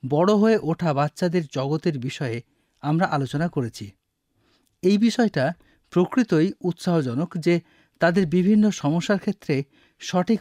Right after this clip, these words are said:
পদক্ষেপ তাদের জীবন ও সম্পর্কসমূহ রক্ষা করার জন্য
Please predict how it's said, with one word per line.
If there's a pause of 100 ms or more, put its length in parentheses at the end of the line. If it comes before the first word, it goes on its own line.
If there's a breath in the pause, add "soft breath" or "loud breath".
পদক্ষেপ (500)
তাদের
জীবন
ও
সম্পর্কসমূহ
রক্ষা
করার
জন্য